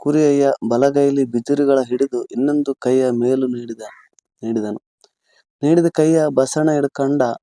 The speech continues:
ಮೇಲೆ ಅದರ ಮೇಲೆ ಬಲ ಹಾಕಿ ಎದ್ದು ನಿಂತ ಬಿದಿರುಗಳ ಊರುತ್ತಾ ನಡೆಯುತ್ತಾ ಆ ಮೂಲೆ ಸೇರಿ ಕುಂತನು. ಅಲ್ಲಿ ಹಾಸಿದ್ದ ಕಂಬಳಿಯನ್ನು ಬಸಣ್ಣನು ಒಂದೆರಡು ಸಲ ಜಾಡಿಸಿ ಒದರಿ ಕುರಿಯಯ್ಯ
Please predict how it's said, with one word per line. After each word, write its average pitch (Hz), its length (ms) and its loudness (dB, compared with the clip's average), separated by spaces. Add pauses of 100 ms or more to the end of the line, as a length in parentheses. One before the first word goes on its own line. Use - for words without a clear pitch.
(240)
ಮೇಲೆ 147 380 0 (120)
ಅದರ 123 280 -2
ಮೇಲೆ 139 360 -2
ಬಲ 123 260 -4
ಹಾಕಿ 120 440 -6
ಎದ್ದು 120 260 -2
ನಿಂತ 120 340 -2 (280)
ಬಿದಿರುಗಳ 127 580 0 (120)
ಊರುತ್ತಾ 120 440 -8 (300)
ನಡೆಯುತ್ತಾ 131 480 -4 (140)
ಆ 113 120 -4
ಮೂಲೆ 131 340 -2
ಸೇರಿ 120 300 -4
ಕುಂತನು. 104 440 -8 (1080)
ಅಲ್ಲಿ 165 240 0
ಹಾಸಿದ್ದ 151 460 -2 (120)
ಕಂಬಳಿಯನ್ನು 143 680 0
ಬಸಣ್ಣನು 131 680 -2
ಒಂದೆರಡು 123 380 0
ಸಲ 120 260 -2
ಜಾಡಿಸಿ 120 480 0 (140)
ಒದರಿ 123 440 -2
ಕುರಿಯಯ್ಯ 127 600 0